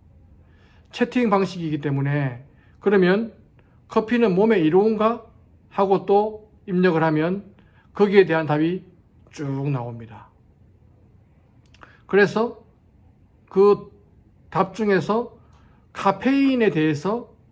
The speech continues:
또 물어봅니다. "카페인이란 무엇이지?" 하면 또 거기에 대한 답을 쭉 내려서 써줍니다.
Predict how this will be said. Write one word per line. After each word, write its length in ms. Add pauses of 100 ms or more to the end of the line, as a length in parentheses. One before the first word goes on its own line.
(140)
또 120
물어봅니다. 760 (600)
"카페인이란 680
무엇이지?" 540 (640)
하면 360 (460)
또 320
거기에 300
대한 320
답을 420 (240)
쭉 460
내려서 640 (480)
써줍니다. 640